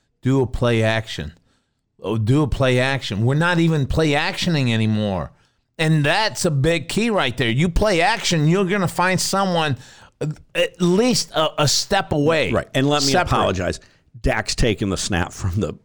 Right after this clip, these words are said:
Speaker 2: from the shotgun position, so he's not going seven. But in essence, the distance he is away from the line is equivalent to a five or seven. And they're doing that just to try to speed things up. But you still have the same damn routes that you're running.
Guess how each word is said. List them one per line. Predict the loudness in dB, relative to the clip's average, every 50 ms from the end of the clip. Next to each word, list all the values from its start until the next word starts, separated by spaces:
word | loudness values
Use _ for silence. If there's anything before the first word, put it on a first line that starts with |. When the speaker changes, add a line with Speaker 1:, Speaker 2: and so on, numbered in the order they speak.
| _ -20 -20 -20 -16 -14 -10
Speaker 2:
from | -4 -2 -2 0
the | 0 0
shotgun | 0 0 0 -2 -2 -2 -2 -2 -2 -2
position, | -2 -4 -2 0 -2 -2 -2 -2 -4 -6 -6 -4
so | -2 -2 0 0
he's | 2 0 0 0 0
not | 0 -2 -2 -4 -4 -2
going | -2 -2 -2 -2 -4 -4
seven. | -2 -2 -2 -2 -2 -2 -2
But | 0 0 0 0
in | -2 -2 -4 -4
essence, | -2 -2 -2 -2 -4 -4 -6 -8 -10 -10 -14 -20 -20 -20 -20 _ _
the | -4 -2 -2
distance | -2 0 0 0 0 0 0 -2 -2 -2 0
he | 2 2 2
is | 2 2 2
away | 2 2 2 2
from | 0 0 -2 0
the | 0
line | 0 0 0 0 0 0 -2
is | -2 -4 -4
equivalent | -6 -8 -4 0 0 2 2 0 -2 -2 -2
to | -2 0 0
a | 0
five | 0 0 0 0 -2 -4
or | -4 -6
seven. | -2 -2 -2 -2 -2 -8 -12 -14 -20 -14 -6
And | -4 -2 0 2
they're | 2 2
doing | 2 0 0 0 0 0
that | 0 0 -2 -2
just | -2 -2 -2 -2
to | -4 -4
try | -2 0 0 0
to | 0 -2
speed | -2 0 -2 -2 0 0
things | -2 -2 0 0
up. | 0 0 -2 -6 -14 -20 -4 -2
But | -2 -2 0 -2
you | 0 0
still | 0 0 2 2 2 4
have | 2 2 0
the | 0 0
same | 0 0 0 0 0 0 0
damn | 0 0 0 0 2
routes | 2 2 0 0 0 -2
that | -2 -2 0
you're | 0 0
running. | 2 2 0 0 0 -2 -4